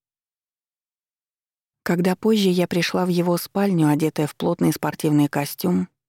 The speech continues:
Алекса не было. Перекатившись на самый край его бесконечной кровати, я накрылась одеялом и уставилась в темноту. Вот как теперь всё будет. Я стану пленницей. Алекс будет принуждать меня спать с ним.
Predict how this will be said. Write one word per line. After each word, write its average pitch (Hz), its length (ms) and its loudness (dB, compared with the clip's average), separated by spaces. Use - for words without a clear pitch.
Алекса 156 380 -2
не 147 200 0
было. 131 280 -12
Перекатившись 175 760 -2
на 170 140 -2
самый 170 320 0
край 170 240 -2
его 147 220 2
бесконечной 156 680 -2
кровати, 151 640 -4
я 170 160 2
накрылась 185 480 0
одеялом 165 560 0
и 165 140 0
уставилась 160 640 -2
в - 60 -20
темноту. 151 640 0
Вот 160 300 -2
как - 180 -6
теперь - 300 -8
всё - 200 -6
будет. 151 420 -12
Я 151 140 -2
стану 156 300 -2
пленницей. 160 720 -6
Алекс 170 360 0
будет 160 320 0
принуждать 156 520 0
меня 151 260 2
спать - 300 -8
с - 100 -14
ним. 143 260 -10